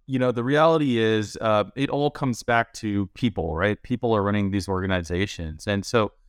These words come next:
um, it is very clear in retrospect that, you know, uh, the folks that were running the organization at F T X were, were likely not the best equipped to kinda do that. And so I don't think that has anything, um,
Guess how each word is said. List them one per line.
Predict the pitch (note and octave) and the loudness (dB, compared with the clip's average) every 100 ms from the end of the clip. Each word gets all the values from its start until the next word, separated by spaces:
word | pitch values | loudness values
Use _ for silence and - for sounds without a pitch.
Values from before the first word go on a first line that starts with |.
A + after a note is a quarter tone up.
| _ - | _ 0
um, | G#2 G#2 G#2+ _ - | 2 2 0 _ -4
it | C#3+ | 0
is | C#3+ A#2+ | 0 2
very | D3 D#3 | 4 4
clear | C#3+ - C3 A#2+ A2+ A2 | 2 -2 0 2 2 2
in | G#2 | 2
retrospect | A2 B2+ F#3+ - A2 G#2 F2+ | 0 0 -2 -2 0 0 2
that, | G#2+ G#2 - | 2 2 0
you | A2 | 0
know, | G#2 G2 F#2+ _ _ _ | 2 2 -2 _ _ _
uh, | G2+ G2+ G2 - | 0 2 0 -4
the | B2 | -4
folks | - B2+ B2+ - | 0 0 0 0
that | A#2 | 0
were | A2 | 0
running | G2+ A2 A2 G#2+ | 2 2 2 2
the | G2+ | 0
organization | G2+ G#2 G2+ F#2 G2 G2+ - F#2+ | 0 0 0 0 0 -2 -2 -2
at | F2+ G2+ | 0 0
F | A2 | -2
T | - A2+ | -2 0
X | A2+ A2 - | 2 2 -2
were, | G#2 G#2 - | -4 -4 -4
were | A2 - C#3 | -8 -8 -2
likely | B2 B2+ - A#2+ A2+ | 2 2 2 0 2
not | A2+ A2+ - _ - | 2 2 0 _ -10
the | B2+ | -6
best | - G#2+ - G2 | 0 0 0 -8
equipped | - G2+ - - _ _ | -4 -4 -4 -12 _ _
to | G#2 | -4
kinda | G#2+ G2 | -2 -2
do | F#2 B2+ | 0 2
that. | B2 E2 - | 2 -2 -4
And | A2+ | -4
so | A2+ D3 A#2+ - _ _ _ - | 0 2 0 -2 _ _ _ 0
I | C#3 | 2
don't | A#3+ | 2
think | D#4 - | 0 0
that | D#3+ | 2
has | D#3+ C3+ | 2 -2
anything, | - A#2+ D3 C#3+ A#2+ A#2 - | -4 -4 0 0 0 -2 -4
um, | A2 G2+ G2 G2+ | -2 0 -2 -6